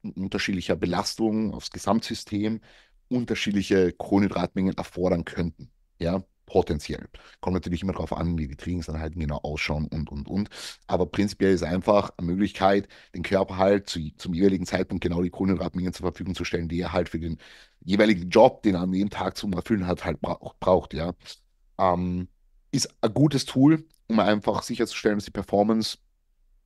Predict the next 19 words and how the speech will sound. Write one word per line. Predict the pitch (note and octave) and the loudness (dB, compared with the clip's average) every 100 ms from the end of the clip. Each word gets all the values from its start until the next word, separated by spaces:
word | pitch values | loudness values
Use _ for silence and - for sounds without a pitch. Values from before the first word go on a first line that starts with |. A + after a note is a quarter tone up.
| - | -8
auf | F#2 | -4
einer, | G2+ G2 F#2 | 0 0 0
auf | D#2+ | -4
einer | G2 F2+ | -4 -4
täglichen | - G#2 G2+ G#2 | -2 -2 -2 -4
Basis, | F#2 G2+ - G#2 | -2 -2 -4 -8
basierend | - - G2 F2+ | -8 -6 -4 -4
auf | - | -8
die | F#2 | -6
Trainingseinheit, | F#2 F#2+ - F#2 F2+ F2 - | -4 -4 -4 -4 -4 -4 -4
halt | E2+ - - - - - - | -4 -6 -20 -20 -20 -20 2
optimal | A2 - G#2 F2+ G2+ | 2 2 2 6 6
läuft, | A2 A2 A2+ - _ - | 8 8 6 -4 _ -4
ähm, | G2 F#2 F#2+ - _ | 0 0 0 -4 _
wird | G#2+ F#2+ A#2 - | -10 0 0 0
aber | G2 G2+ G2 | 0 2 0
davon | F#2+ - | -2 -6
abweichen, | - - - F#2+ F#2+ F#2 G2+ G2 | -10 -10 -6 -2 -2 -2 -6 -6
irgendwelche, | G2+ F#2+ F2+ F#2+ E2 - F#2+ F2+ | -6 -6 -6 -6 -6 -2 0 0